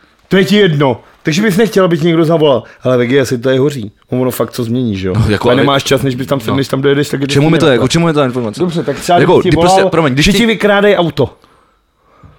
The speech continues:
Speaker 1: To bys ještě stihnul, Lulu.
Speaker 2: A jak by někdo věděl, že to je moje auto, ty vole?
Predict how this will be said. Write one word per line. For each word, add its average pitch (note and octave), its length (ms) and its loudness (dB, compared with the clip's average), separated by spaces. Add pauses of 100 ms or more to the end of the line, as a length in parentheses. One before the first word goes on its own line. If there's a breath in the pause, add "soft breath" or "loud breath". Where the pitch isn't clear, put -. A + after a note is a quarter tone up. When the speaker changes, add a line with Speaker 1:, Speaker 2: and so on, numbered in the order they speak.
(140 soft breath)
Speaker 1:
To G#3+ 80 0
bys G#3+ 160 2
ještě A3 260 0
stihnul, D3+ 320 -2
Lulu. G#2 220 -4 (1300 soft breath)
Speaker 2:
A - 120 -12
jak E2 180 -6
by G2 100 -2
někdo F#2 160 0
věděl, F#2 160 2
že F#2+ 80 -4
to - 80 -2
je G2 40 0
moje G#2 120 -2
auto, F2 280 -10
ty - 120 -12
vole? F#2+ 160 -12